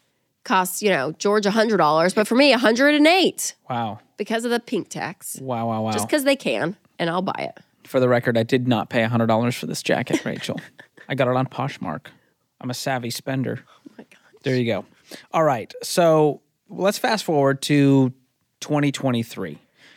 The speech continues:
Speaker 2: Congresswoman Jackie Speer of California, who championed the, uh, O G California legislation back in the nineties, has been trying to get this legislation passed on a federal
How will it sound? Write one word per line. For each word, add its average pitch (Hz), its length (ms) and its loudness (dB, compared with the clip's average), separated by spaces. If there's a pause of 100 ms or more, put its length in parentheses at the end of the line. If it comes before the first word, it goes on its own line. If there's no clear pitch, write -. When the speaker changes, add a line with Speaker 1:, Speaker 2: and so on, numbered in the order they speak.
(120)
Speaker 2:
Congresswoman 185 720 0
Jackie 143 440 2
Speer 139 380 2
of 139 120 0
California, 135 500 2
who 151 100 2
championed 143 600 4
the, 123 180 6
uh, 117 220 4
O 156 160 8
G 147 240 6
California 156 540 4
legislation 120 540 2
back 117 220 2
in 117 60 0
the 113 80 2
nineties, 139 500 4 (280)
has 147 140 4
been 139 120 2
trying 170 320 4
to 175 80 4
get 151 240 2
this 147 160 -2
legislation 131 600 2
passed 127 340 2
on 127 100 2
a 120 80 2
federal 139 640 2